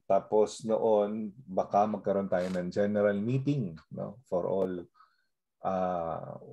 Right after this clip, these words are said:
volunteers and, ah, work, church workers, no? Kasi, ah, ipapaliwanag natin yung flow ng ating hindi lang activities, pati yung ano natin,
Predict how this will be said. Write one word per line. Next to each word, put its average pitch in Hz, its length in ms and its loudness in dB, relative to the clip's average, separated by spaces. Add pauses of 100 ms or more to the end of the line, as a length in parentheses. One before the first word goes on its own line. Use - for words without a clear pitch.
(600)
volunteers 113 880 0
and, 87 240 -8
ah, 82 240 -6
work, 87 320 -4
church 98 240 -8
workers, 82 720 -8
no? 80 320 -14
Kasi, 87 640 -6 (640)
ah, 85 240 0
ipapaliwanag 95 720 0
natin 92 480 -2
yung 87 100 -8
flow 113 720 2
ng 85 160 -10
ating 85 640 -8
hindi 92 160 -6
lang - 160 -6
activities, - 880 -10 (320)
pati 113 400 -2
yung 101 320 -2 (920)
ano 101 240 -4
natin, 95 500 -2